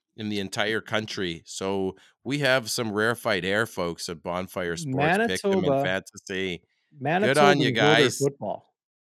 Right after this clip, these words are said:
Speaker 1: They, they do, they do, and, and I think, um, I, I th-, I think even, uh, N-, N J L A F seven oh five is right up there too. So, anyway, thanks for
Speaker 2: More
Speaker 1: playing, folks.
Speaker 2: importantly,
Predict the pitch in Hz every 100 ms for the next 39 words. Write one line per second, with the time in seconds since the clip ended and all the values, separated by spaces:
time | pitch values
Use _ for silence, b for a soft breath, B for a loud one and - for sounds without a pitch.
0 | _ 98 107 117 139 127 107 123 139 139
1 | 120 95 107 101 104 113 117 107 101 98
2 | 107 104 101 120 123 123 - 117 101 95
3 | 90 80 _ _ _ _ _ _ _ _
4 | _ _ _ _ 73 - 113 110 _ _
5 | 107 - 117 127 147 151 147 123 101 92
6 | 90 87 92 95 95 - 95 98 98 92
7 | 87 85 90 87 85 85 85 - 87 85
8 | - 98 - 95 87 95 85 78 85 85
9 | 85 76 73 76 71 - 69 67 - 65
10 | - 87 71 65 65 B B B B -
11 | 165 - 151 190 147 135 190 254 262 196
12 | 175 190